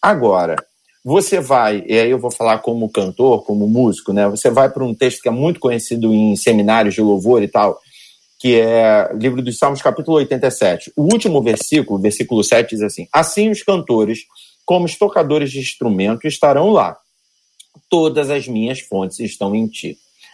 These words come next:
Se eu ler esse texto e no final perguntar assim, "Todas as nossas fontes estão em ti. Em ti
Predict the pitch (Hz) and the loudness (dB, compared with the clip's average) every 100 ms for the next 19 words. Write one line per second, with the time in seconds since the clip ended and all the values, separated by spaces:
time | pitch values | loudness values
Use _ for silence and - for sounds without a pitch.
0 | - - - - 202 214 269 226 175 - | -20 -20 -8 2 2 4 0 -2 -6 -2
1 | 101 87 - - _ - 143 160 147 135 | -4 -4 -14 -20 _ -6 -2 -2 0 0
2 | 135 135 131 120 - 92 82 _ _ - | 0 -2 0 -2 -2 -8 -10 _ _ -20
3 | _ - - _ - 180 180 147 156 156 | _ -20 -20 _ 2 2 2 0 0 0
4 | 156 - 156 151 135 - 147 120 107 - | -4 -2 -2 -2 -6 -4 -2 -4 -6 -8
5 | 90 - - 135 147 - - 240 269 | -8 -10 -2 0 0 -4 0 0 0